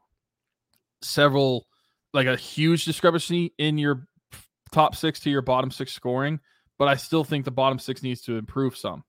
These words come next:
And so that's why, regardless whether, whenever Jake come back or not,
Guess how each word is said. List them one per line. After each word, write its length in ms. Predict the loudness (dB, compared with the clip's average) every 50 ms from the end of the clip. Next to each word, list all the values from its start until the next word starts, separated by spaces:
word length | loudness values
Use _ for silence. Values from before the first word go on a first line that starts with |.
| _ _ _ _ _ _ _ -8
And 120 | -8 -4
so 220 | 0 2 2 2
that's 300 | 4 4 2 2 2 0
why, 320 | 0 0 2 2 2 0 -2 -6 _ _ _ _ _ _ _ _ _ -6
regardless 760 | -4 -4 -2 2 4 4 4 4 4 0 -2 -4 -6 -4
whether, 340 | -2 -2 0 0 0 -2 -2
whenever 380 | -2 -2 -2 -2 0 0 -2 -2
Jake 280 | -2 -2 -4 -4 -4
come 160 | -6 -8 -6 -2
back 300 | -2 -2 -2 -4 -6 -8
or 40 |
not, 400 | -8 -4 -2 0 0 0 -2 -4